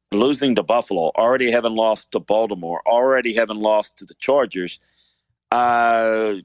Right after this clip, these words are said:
Kansas City, you're looking at doing your damage in the playoffs if you get there, and I still think you probably will. You're gonna be doing it on the road, not in Arrowhead. I, you know, Kansas City's played a tougher schedule here. Buffalo clearly has looked better since their week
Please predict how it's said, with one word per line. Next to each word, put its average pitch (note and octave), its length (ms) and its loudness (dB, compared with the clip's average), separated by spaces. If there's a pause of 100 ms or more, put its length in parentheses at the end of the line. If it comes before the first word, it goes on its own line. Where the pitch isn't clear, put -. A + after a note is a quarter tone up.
(120)
Kansas D#3 360 -4
City, E3 220 0
you're D3+ 200 0
looking D3 360 0
at A2+ 160 0
doing B2+ 200 0
your A#2 140 0
damage A2+ 540 0
in A#2+ 160 0
the A#2 80 2
playoffs A2+ 520 0
if F#2+ 120 -8
you G2+ 60 -8
get C#3+ 180 -2
there, F2+ 320 -4
and B2 100 2
I B2 40 2
still C#3 200 -2
think A#2+ 240 -2
you G2+ 100 -4
probably A2 460 -4
will. C3 380 0 (320)
You're D#3 100 2
gonna F#3 100 2
be C#3+ 120 2
doing C3 180 2
it A#2+ 60 2
on G#2+ 120 2
the F#2+ 80 -2
road, G#2 280 2
not G2 180 0
in F#2+ 60 -4
Arrowhead. D#2+ 400 -2 (640)
I, A#2+ 80 -2 (280)
you D3+ 160 2
know, D#3 120 2 (320)
Kansas F#3 340 -2
City's F3 280 0
played D3 420 0
a - 80 0 (100)
tougher B2 320 0
schedule D3+ 540 0
here. D3 380 2 (680)
Buffalo D3 520 0
clearly F3 460 0
has G2 100 -10
looked A2 280 -4
better B2+ 320 0
since - 340 -6
their G#2 160 -2
week G2 320 -2